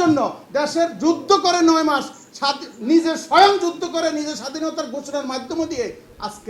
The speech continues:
আমাদেরকে একটা পতাকা দিয়ে গেছে, লাল সবুজের পতাকা। সেই পতাকা ধারণ করে আমরা আজকে বিশ্বের দরবারে পরিচিত হয়েছি। আমাদের দেশ কি দেশ? বাংলাদেশ। আজকে যে এখানে এসে বড় বড় কথা বলতে পাইতেছি, এটা কার? এটা কে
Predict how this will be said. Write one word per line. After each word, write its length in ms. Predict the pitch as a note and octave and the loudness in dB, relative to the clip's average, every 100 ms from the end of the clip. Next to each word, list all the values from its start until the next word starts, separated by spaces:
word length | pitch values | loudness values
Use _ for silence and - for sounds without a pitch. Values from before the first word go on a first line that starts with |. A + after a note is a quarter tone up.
| G#3+ | -10
আমাদেরকে 300 | G#3+ A#3 A#3 A#3 | -8 -8 -8 -10
একটা 140 | G#3 G3+ | -12 -12
পতাকা 320 | G3 F#3 F3+ E3+ | -10 -8 -6 -2
দিয়ে 160 | F#3+ G#3 | -2 -4
গেছে, 180 | A3 B3 | -8 -6
লাল 160 | F3 F#3 F3+ | -4 -4 -6
সবুজের 320 | G3 G3+ A3 G3+ | -10 -10 -10 -10
পতাকা। 320 | F#3 D3+ B2+ - - - | -12 -12 -16 -18 -18 -12
সেই 160 | C#4 C#4+ | -10 -6
পতাকা 320 | A#3+ A#3 A3 G#3 F3+ | -6 -6 -8 -4 -2
ধারণ 200 | G#3+ B3+ A#3+ | -2 -4 -6
করে 120 | B3+ A3+ | -6 -6
আমরা 160 | G#3 A#3 | -6 -6
আজকে 180 | A#3 G#3+ D#3+ | -6 -12 -12
বিশ্বের 260 | D#3+ C#4 G#3+ | -14 -16 -12
দরবারে 300 | A#3 A#3+ D#4+ E4+ - - | -10 -6 -4 -4 -8 -4
পরিচিত 340 | A#3+ A#3 A#3+ B3 D4+ | -2 -2 -6 -6 -6
হয়েছি। 180 | D4+ D#4+ A3+ | -2 -2 -2
আমাদের 220 | A3+ B3+ G#3+ | -4 -4 -2
দেশ 100 | D4 - | -4 -4
কি 80 | B3 D#4+ | -2 0
দেশ? 140 | G4+ - - - D#3+ E3 D3+ D3+ | 0 -2 -18 -20 -18 -16 -12 -8
বাংলাদেশ। 460 | D3+ C#3 - G2+ - - - - - - - _ _ - - - - B3 | -8 -8 -10 -12 -14 -18 -20 -20 -20 -20 -20 _ _ -20 -20 -20 -10 -10
আজকে 180 | - C4+ | -8 -2
যে 60 | C#4 | -2
এখানে 200 | B3+ C4+ B3+ | -2 -4 -4
এসে 120 | B3 B3 | -4 -2
বড় 120 | A#3+ A3+ | -2 -2
বড় 120 | A3+ G3+ | -4 -6
কথা 140 | A3 A#3+ | -6 -4
বলতে 180 | A#3+ B3 | -4 -4
পাইতেছি, 300 | A3 F3+ E3+ F#3+ A3 | -4 -4 -6 -6 -6
এটা 140 | C#4+ - | -10 -10
কার? 180 | F#3 - - - - - - - - B3 | -10 -12 -16 -20 -20 -20 -20 -20 -16 -12
এটা 140 | B3+ | -10
কে 80 | D4 | -8